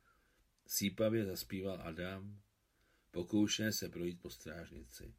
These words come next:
„Dobře se žije tomu, kdo má jednu nohu. Neroztrhá nohavici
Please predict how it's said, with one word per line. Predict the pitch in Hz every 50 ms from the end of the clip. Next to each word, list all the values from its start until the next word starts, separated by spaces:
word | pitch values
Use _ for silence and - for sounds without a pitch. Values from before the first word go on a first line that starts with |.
| _ _ _ _ _ _ _ - - - _ -
„Dobře | - 127 151 160 156 165 175 160
se | - - 160 151
žije | 123 117 131 117 98 85 -
tomu, | - - 131 135 143 147 151 147 147 147 143 - _ _ _ _ _ -
kdo | - - 104 107
má | 110 113 113 110 107 107
jednu | 104 101 98 90 95 98 95 95
nohu. | 98 110 117 110 95 87 82 78 78 - - _ _ _ - - - - - _ -
Neroztrhá | 87 110 139 170 180 170 - - 147 139 123 127 123 120 117 113
nohavici | 110 107 98 98 101 95 95 98 92 92 - - - 95 98 98 107 113